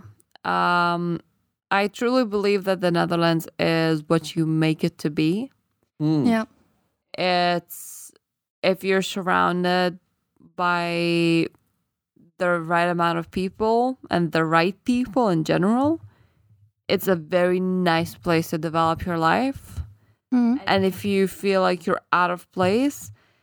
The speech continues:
Speaker 1: there are so many opportunities provided, um, for you to find your place in the society. Um, I think in general, society in the Netherlands as a whole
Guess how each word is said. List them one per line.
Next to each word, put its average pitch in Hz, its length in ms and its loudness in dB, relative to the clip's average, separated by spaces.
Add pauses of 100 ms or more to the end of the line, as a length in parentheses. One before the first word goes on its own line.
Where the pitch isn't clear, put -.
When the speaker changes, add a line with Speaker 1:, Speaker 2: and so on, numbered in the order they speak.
(320)
Speaker 1:
there 190 140 -2
are 185 200 2
so - 580 -4
many 208 280 0
opportunities 185 800 0
provided, 175 760 0 (760)
um, 170 800 -2
for - 220 0
you 185 160 4
to 185 160 -2
find 180 520 0
your 160 140 2
place 170 540 -4
in 180 320 2
the 180 100 -4
society. - 640 -2 (960)
Um, 165 840 0 (480)
I 196 100 4
think 220 200 0
in 214 120 0
general, 190 720 2 (420)
society 190 540 0
in 180 120 0
the 170 100 2
Netherlands 165 420 2
as 165 220 0
a 175 60 0
whole 170 560 0